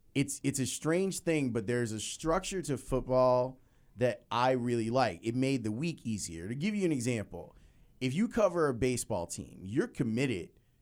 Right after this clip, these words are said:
to two hundred days. That's committed. So, like, and even more than that, for example, the, um, the people who are covering the White Sox and the Cubs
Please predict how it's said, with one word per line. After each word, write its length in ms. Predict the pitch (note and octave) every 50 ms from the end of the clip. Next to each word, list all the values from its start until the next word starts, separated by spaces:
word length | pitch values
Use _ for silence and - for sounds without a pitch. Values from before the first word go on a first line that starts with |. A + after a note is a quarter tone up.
| _ _ -
to 420 | - - - A#2 G#2 F#2+ F#2 F2+ F2 -
two 320 | - - - D#3+ E3+ F3 D#3+
hundred 340 | D3 D3+ C#3+ C#3 B2+ B2 G#2
days. 500 | G#2 F2 E2 - - - - - - _ _ _ _ _ _ _ -
That's 560 | F#2+ F#2 F2+ B2+ C3 B2 - - - - - _ _ _ _ _ _ _ _ -
committed. 420 | - B2+ B2+ C#3+ B2+ F#2+ D2+ - - _ _ _
So, 160 | - - - C#3+
like, 280 | C#3+ C3 B2 - - _ _ _ _ _ _ _ _ _ -
and 140 | C#3 D3 D#3+
even 220 | F#3 F3+ F3 D#3+
more 260 | D#3 E3 F3 F#3+ F#3+
than 120 | D#3 C#3 A#2+
that, 240 | G#2+ F2+ E2+ F#2
for 160 | - D3 D3+ D3+
example, 400 | C3+ C3 E3 D#3 C#3+ A2 A#2+ A#2
the, 280 | A2 B2 B2 B2 B2 A#2+
um, 480 | A2+ A2 G#2 F#2+ F2+ F2 F2 G#2+ - - _ _ _ _ _ _ _ _ _ _ _ _ _ _ _ _ _ _ _ -
the 120 | G2+ A2
people 260 | - F3 G3+ G3+ G#3 G#3
who 60 | G3
are 60 | E3+
covering 440 | - - E3 D#3+ D3 C#3 C#3+ C#3 C3
the 60 | C3
White 240 | B2+ C3 C3 C3 C3
Sox 220 | - B2+ A#2+ A2+ -
and 60 | A#2
the 60 | G#2
Cubs 480 | G2+ - C#3 A2+ E2+ D#2+ F2 - - -